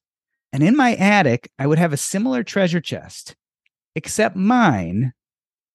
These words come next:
mine would be full of gold. Patrick Yip serves as the Director of Business Development at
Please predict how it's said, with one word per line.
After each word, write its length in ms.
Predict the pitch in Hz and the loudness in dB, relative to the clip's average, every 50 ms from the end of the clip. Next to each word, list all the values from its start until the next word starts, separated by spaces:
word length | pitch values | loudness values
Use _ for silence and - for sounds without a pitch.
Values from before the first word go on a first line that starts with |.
| _ _ _ _ | _ _ _ _
mine 760 | - 185 214 233 240 233 165 123 98 90 90 95 95 107 120 - _ _ _ _ _ _ _ _ _ _ _ _ - | -2 0 2 2 4 4 2 2 0 -2 -4 -4 -4 -4 -6 -8 _ _ _ _ _ _ _ _ _ _ _ _ -6
would 140 | 170 160 127 | -4 -4 -2
be 120 | 127 127 | 0 -2
full 240 | 120 - - 156 139 | -2 -2 -2 -2 -2
of 140 | 123 95 - | -2 -2 -4
gold. 400 | - 107 98 90 - - - - _ _ _ _ _ _ _ _ _ _ _ _ _ _ _ _ _ _ _ _ _ _ _ _ _ _ - | -4 -4 -4 -6 -8 -12 -20 -20 _ _ _ _ _ _ _ _ _ _ _ _ _ _ _ _ _ _ _ _ _ _ _ _ _ _ -4
Patrick 400 | - 165 175 190 - 254 190 180 | 0 2 2 4 4 2 2 2
Yip 180 | 208 220 220 - | 2 2 2 0
serves 360 | - - 180 185 190 165 170 | 0 0 2 2 2 0 -4
as 100 | 175 135 | -6 -6
the 80 | 131 135 | -6 -4
Director 420 | 131 143 160 170 180 - 254 247 | -2 0 0 0 0 0 -2 -2
of 180 | 175 139 123 - | -2 -4 -4 -4
Business 280 | 165 165 180 226 180 | -2 0 0 0 -2
Development 540 | - 196 165 180 175 185 190 190 190 185 151 | -2 -4 -2 -2 -2 -2 -2 -4 -4 -4 -4
at 160 | 151 135 - | -6 -6 -6